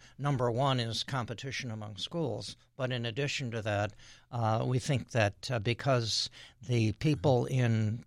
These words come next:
private and parochial schools have not gone through schools of education typically, they're, uh, more accepting or even enthusiastic about using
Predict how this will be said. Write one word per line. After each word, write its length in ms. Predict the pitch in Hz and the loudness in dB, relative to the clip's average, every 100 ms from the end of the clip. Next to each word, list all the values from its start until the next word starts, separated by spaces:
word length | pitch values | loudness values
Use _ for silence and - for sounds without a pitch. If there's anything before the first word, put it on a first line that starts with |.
| - | -2
private 420 | 135 139 135 120 131 | 4 6 4 -2 -2
and 280 | 120 110 | -2 -2
parochial 440 | - 131 139 117 98 | 0 2 2 0 -2
schools 420 | - 120 113 104 | -2 0 0 2
have 160 | 120 104 | 2 4
not 260 | 120 120 | 4 2
gone 220 | 135 117 | 2 0
through 200 | 101 120 | 0 -4
schools 380 | 101 - 131 113 | -4 -2 0 0
of 120 | 107 | -2
education 600 | 113 104 101 143 135 98 92 | -4 -4 -2 0 0 -2 -2
typically, 640 | 104 98 92 98 104 110 - - - - | -2 -2 -4 -4 -4 -6 -12 -20 -20 -10
they're, 640 | 107 123 127 123 117 123 | 2 6 8 8 8 6
uh, 240 | 127 117 113 | 4 4 4
more 240 | 123 117 | 4 4
accepting 760 | 101 - 156 - 127 107 120 113 | 4 4 4 4 0 2 4 4
or 120 | 113 | 6
even 260 | 123 110 107 | 6 6 4
enthusiastic 920 | 90 120 95 95 117 139 - 98 - - - - | 2 0 2 4 4 4 0 -2 -6 -16 -6 0
about 300 | 110 110 104 | 4 4 4
using 560 | 117 151 127 113 104 | 6 6 6 4 2